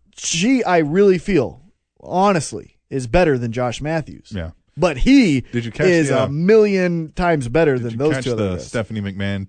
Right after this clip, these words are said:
Speaker 2: uh, nice shoes to her, to
Speaker 1: Mm.
Speaker 2: Emma in, in the interview?
Speaker 1: To Emma?
Speaker 2: Eh, or not Emma, I mean, uh, uh, Renee Young.
Speaker 1: Oh, what happened?
Speaker 2: Uh, the, like, on one of the interviews they were doing, like, a backstage thing, she was, like, walking in, she was like, "Nice shoes."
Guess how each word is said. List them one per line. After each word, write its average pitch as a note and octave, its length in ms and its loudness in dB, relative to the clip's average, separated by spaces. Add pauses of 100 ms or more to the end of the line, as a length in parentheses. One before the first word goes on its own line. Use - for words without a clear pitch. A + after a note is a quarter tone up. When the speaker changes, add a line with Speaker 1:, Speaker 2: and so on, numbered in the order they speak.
(160)
Speaker 2:
uh, F2 180 -8
nice F#2 220 -8
shoes G2 480 -8 (200)
to A2 100 -8
her, A2 220 -8 (140)
to - 80 -12
Speaker 1:
Mm. E3 60 -6
Speaker 2:
Emma G#2 220 -6
in, G2 280 -8
in G#2 120 -8
the G#2 80 -6
interview? A2 300 -6 (360)
Speaker 1:
To C3 80 -4
Emma? C#3 340 -2 (160)
Speaker 2:
Eh, A2 200 -6
or G#2 120 -4
not F#2+ 220 -8
Emma, F2+ 180 -8
I E2+ 100 -12
mean, F2 160 -8
uh, E2+ 340 -10
uh, F2 140 -8
Renee F2+ 220 -8
Young. F#2 200 -8 (280)
Speaker 1:
Oh, F3 240 -6
what C#3 120 -4
happened? G3 200 -6
Speaker 2:
Uh, F#2 340 -4 (200)
the, C3 240 -10
like, A#2+ 260 -6
on B2+ 200 -4
one C#3+ 120 -2
of C3+ 60 -4
the A2 320 -2
interviews G#2+ 380 -6
they G#2 120 -2
were G2+ 80 -6
doing, G2 260 -6
like, F#2 160 -8
a F2+ 40 -16
backstage G2 380 -10
thing, G2+ 120 -10
she G#2 160 -12
was, F#2 140 -8
like, F#2 140 -8
walking F#2+ 220 -6
in, F#2 60 -6
she F#2+ 120 -14
was F2 60 -12
like, F2 100 -12
"Nice F#2 180 -10
shoes." F#2 380 -12